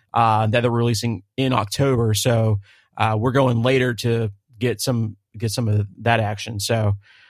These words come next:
um, that's gonna be super exciting. I can't, I can't wait to go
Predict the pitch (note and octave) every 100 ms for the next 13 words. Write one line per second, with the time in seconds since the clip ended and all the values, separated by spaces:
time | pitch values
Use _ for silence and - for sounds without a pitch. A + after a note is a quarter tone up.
0 | _ - A2 G#2 G2 G2 G2 - - B2
1 | A#2 A#2+ G#2+ A2 G#2 G2 - A2 G#2+ -
2 | A2 G#2+ G#2 G2+ G2+ A2 A2 - G#2 A2+
3 | G#2 A2+ G2 G#2+ G#2 G2